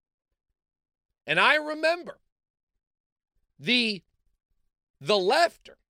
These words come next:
from the German delegation at the U N, and then Seth Meyers and Jimmy Kimmel and the rest of these, these idiot late-night chuckleheads, all of whom are losing to Gutfeld, by the way. They're all losing to Gutfeld.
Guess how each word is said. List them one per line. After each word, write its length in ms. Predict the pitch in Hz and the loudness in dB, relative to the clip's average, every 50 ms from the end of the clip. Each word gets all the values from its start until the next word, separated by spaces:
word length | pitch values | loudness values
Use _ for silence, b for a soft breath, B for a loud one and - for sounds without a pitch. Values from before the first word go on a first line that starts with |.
| _ _ _ | _ _ _
from 220 | - - 214 202 | -6 -4 -2 0
the 60 | 202 190 | -2 -2
German 400 | 131 123 190 233 262 294 294 285 | 0 0 0 0 0 0 -2 -2
delegation 680 | 294 294 294 285 240 208 269 262 262 214 - 175 170 | 0 0 0 0 -2 0 0 0 0 -2 -6 -8 -6
at 200 | 165 190 - - | -6 -6 -6 -8
the 80 | 220 220 | -10 -12
U 320 | 208 226 247 240 202 202 | -8 -8 -6 -4 -2 0
N, 180 | 185 175 180 160 | 0 0 0 -2
and 180 | 160 180 160 139 | -4 -4 -2 -2
then 180 | 156 147 123 | -4 -4 -4
Seth 360 | - - - 123 110 - - - | -6 -8 -8 -8 -8 -10 -8 -6
Meyers 600 | 165 226 254 254 247 247 226 208 208 180 117 110 | -2 0 2 2 2 0 0 -2 -4 -4 -6 -10
and 80 | 107 | -14
Jimmy 300 | - 117 113 - - 92 | -14 -14 -12 -14 -16 -16
Kimmel 500 | - - 220 254 254 240 226 226 220 190 | -6 0 0 0 0 0 -2 -6 -6 -6
and 120 | 170 160 156 | -6 -8 -6
the 60 | 156 | -4
rest 260 | 175 220 220 - - | -2 -2 -2 -2 -4
of 140 | 220 170 143 | -6 -6 -6
these, 240 | 185 180 156 - - B B B B B B | -6 -6 -6 -8 -10 B B B B B B
these 300 | B 113 165 175 160 - - | B -4 -2 -2 -4 -4 -4
idiot 340 | 185 226 226 226 226 226 - | -2 -2 0 0 -2 -2 -2
late-night 520 | 147 175 208 208 180 175 185 196 196 180 - | -2 -2 -2 -2 -2 -2 -2 -2 -2 -2 -2
chuckleheads, 560 | - - 202 202 185 180 147 156 151 135 - - | 0 0 0 0 0 -2 -2 0 -2 -2 -2 -4
all 240 | 151 202 240 254 240 | -2 0 2 2 0
of 80 | - | -2
whom 160 | - 160 147 | -4 -6 -4
are 120 | 143 135 127 | -2 -2 -2
losing 300 | 127 156 156 139 139 127 | -2 -2 -2 -2 -2 -4
to 60 | 117 | -4
Gutfeld, 460 | 104 101 143 151 - - 113 95 87 82 | -2 0 0 0 0 -2 -6 -6 -6 -4
by 160 | 95 85 82 | -6 -6 -6
the 100 | 82 78 | -8 -10
way. 220 | 80 78 76 98 101 _ _ _ _ _ _ _ _ _ _ _ _ | -10 -12 -12 -14 -14 _ _ _ _ _ _ _ _ _ _ _ _
They're 160 | - 190 226 | -4 -2 0
all 140 | 262 269 262 | 0 0 0
losing 240 | 269 254 185 233 233 | -2 -6 -8 -6 -6
to 60 | 202 | -4
Gutfeld. 360 | 165 254 294 - - - - | -4 -4 -4 -6 -10 -20 -20